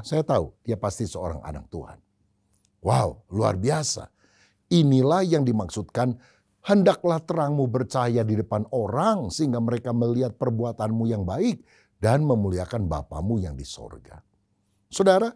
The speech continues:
kejujuran juga harus kita miliki di tempat kerja. Seperti Yesus, jujur. Dia tidak pernah mencuri, dia tidak pernah korupsi.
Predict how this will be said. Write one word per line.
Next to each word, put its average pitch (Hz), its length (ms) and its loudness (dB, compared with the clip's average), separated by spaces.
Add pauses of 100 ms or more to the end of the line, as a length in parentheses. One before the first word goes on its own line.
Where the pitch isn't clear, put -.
(720)
kejujuran 214 720 8
juga 147 260 4
harus 139 140 2
kita 170 240 2
miliki 226 400 2
di 165 80 2
tempat 180 320 -2
kerja. 196 480 -2
Seperti 170 400 2
Yesus, 214 480 2
jujur. 185 720 6
Dia 120 160 4
tidak 123 320 0
pernah 135 160 2
mencuri, 170 480 0
dia 143 160 4
tidak 123 320 -4
pernah 127 160 0
korupsi. 180 720 -4